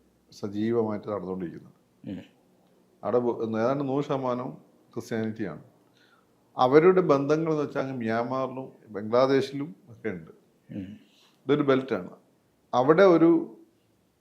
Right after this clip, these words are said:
Speaker 1: ക്രിസ്ത്യൻ രാജ്യം എന്ന് പറഞ്ഞാൽ നമ്മളെന്താ വെറുതെ ജീസസിനെ വാങ്ങിക്കുന്നത്? അമേരിക്കൻ രാജ്യം ഉണ്ടാക്കണം എന്നുള്ള പ്ലാനാണ്.
Speaker 2: അമേരിക്കയുടെ ലക്ഷ്യമാണ്.
Speaker 1: ലക്ഷ്യമാണ്. പേര് ക്രിസ്ത്യൻ എന്നൊക്കെ ആയിരിക്കും.
Speaker 2: ഉം.
Speaker 1: റോമൻ,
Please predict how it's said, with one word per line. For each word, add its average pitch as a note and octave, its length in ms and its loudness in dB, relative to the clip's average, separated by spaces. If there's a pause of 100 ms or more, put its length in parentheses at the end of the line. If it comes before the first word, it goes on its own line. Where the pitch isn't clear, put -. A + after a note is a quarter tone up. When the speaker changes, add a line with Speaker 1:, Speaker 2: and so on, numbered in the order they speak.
(580)
Speaker 1:
ക്രിസ്ത്യൻ D3 380 -4
രാജ്യം C#3+ 260 6
എന്ന് C#3+ 120 -2
പറഞ്ഞാൽ C3 280 -4
നമ്മളെന്താ A#2+ 280 -2
വെറുതെ A2 360 0
ജീസസിനെ A2 420 -10
വാങ്ങിക്കുന്നത്? G2+ 420 -8
അമേരിക്കൻ C3+ 440 -6
രാജ്യം G2 240 0
ഉണ്ടാക്കണം E2 460 -10 (260)
എന്നുള്ള A2+ 240 -8
പ്ലാനാണ്. F#2 440 -6 (220)
Speaker 2:
അമേരിക്കയുടെ C#3+ 460 4
ലക്ഷ്യമാണ്. A2+ 540 -2
Speaker 1:
ലക്ഷ്യമാണ്. C3+ 340 -4
പേര് A#2+ 240 2
ക്രിസ്ത്യൻ D3 280 -2
എന്നൊക്കെ C3+ 220 -4
ആയിരിക്കും. F2 240 0
Speaker 2:
ഉം. G2 60 -10
Speaker 1:
റോമൻ, A2 280 -4